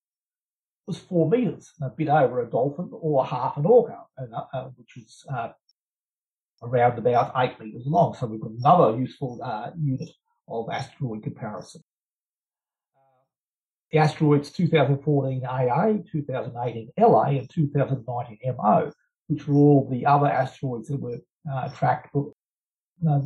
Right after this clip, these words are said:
discovered, identified, and tracked before they hit our atmosphere and their inevitable limit of design, were all about a dolphin inside. I think this reflects more the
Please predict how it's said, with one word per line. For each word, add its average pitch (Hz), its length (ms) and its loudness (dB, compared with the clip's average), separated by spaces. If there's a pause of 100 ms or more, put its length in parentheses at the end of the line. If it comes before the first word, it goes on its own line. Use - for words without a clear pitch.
(100)
discovered, - 600 0
identified, 131 560 2
and 107 140 -8
tracked - 340 -4 (400)
before 170 440 4
they - 80 4
hit 127 180 0
our 117 160 0
atmosphere 135 680 -4
and 117 140 -8
their 113 180 -4
inevitable 110 440 -8
limit 113 180 -14
of 135 140 -16
design, 147 480 4 (520)
were - 120 4
all 139 140 8
about 190 220 2
a 160 100 0
dolphin 151 340 2
inside. 208 640 0 (2250)
I 139 80 0
think 226 220 0
this 160 200 2
reflects 156 600 0
more 147 480 6
the 127 120 -6